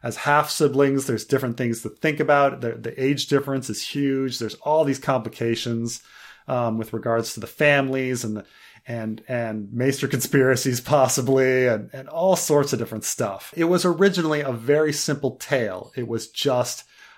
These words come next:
a younger brother wanted to steal the store, uh, like, um, and Criston Cole was a sexist, which, which Arianne Martell, like, that's all she knows him about. Like, when she, she, when she talked about some, some other sexist in the story,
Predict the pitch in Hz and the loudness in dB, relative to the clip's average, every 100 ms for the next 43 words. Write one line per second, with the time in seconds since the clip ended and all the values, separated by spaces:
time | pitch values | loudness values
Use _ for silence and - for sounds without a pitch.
0 | _ 127 110 139 151 147 131 131 127 113 | _ -6 0 0 0 0 2 4 4 0
1 | 117 117 - - 113 107 104 - _ _ | -2 -2 -6 -2 -2 -2 -6 -12 _ _
2 | _ 110 - 123 120 120 113 117 107 - | _ -10 -4 -2 -2 -4 -4 -6 -8 -12
3 | _ 123 113 107 101 - _ 139 127 120 | _ -4 -4 -6 -8 -14 _ -4 -2 -4
4 | - 156 151 147 - 135 131 139 - 190 | 0 0 0 -2 2 2 2 0 0 0
5 | 190 - 107 - - _ _ _ _ _ | 0 -4 -6 -10 -12 _ _ _ _ _
6 | 123 127 - 139 139 - 151 143 139 135 | 0 0 4 2 2 -2 2 4 4 2
7 | 135 131 127 117 113 113 - - 117 110 | 0 0 0 0 -2 -6 -12 -6 -6 -6
8 | - _ _ _ _ _ _ _ 135 131 | -14 _ _ _ _ _ _ _ 2 2
9 | 147 143 147 147 135 156 143 110 98 95 | 2 4 4 0 2 2 2 -6 -8 -10
10 | 95 - - 117 127 127 - 147 - 147 | -10 -16 -8 -6 -4 -4 -6 -8 -6 -2
11 | 147 147 147 - 160 165 156 - 147 120 | 0 0 -4 2 2 2 -4 0 -2 -2
12 | 139 151 127 143 - 131 - 147 147 - | -2 0 2 0 0 -2 -2 -8 -10 -8
13 | 131 117 - 117 120 139 175 | -6 -6 -6 -4 -2 -2 -6